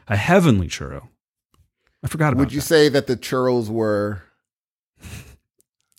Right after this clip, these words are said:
Speaker 1: I don't even know where you're going, but <laughs>
Speaker 2: Sublime?
Speaker 1: Oh.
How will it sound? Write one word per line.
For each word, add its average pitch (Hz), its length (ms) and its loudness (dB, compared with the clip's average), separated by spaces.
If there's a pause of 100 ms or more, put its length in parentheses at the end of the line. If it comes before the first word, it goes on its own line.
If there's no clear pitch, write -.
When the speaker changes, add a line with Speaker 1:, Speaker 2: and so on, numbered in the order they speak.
(840)
Speaker 1:
I 113 80 2
don't 98 100 0
even 101 160 -2
know 98 80 0
where 123 100 0
you're 104 80 2
going, 98 300 2
but 95 240 0
<laughs> 139 120 2
Speaker 2:
Sublime? 113 1000 -2 (640)
Speaker 1:
Oh. - 300 -2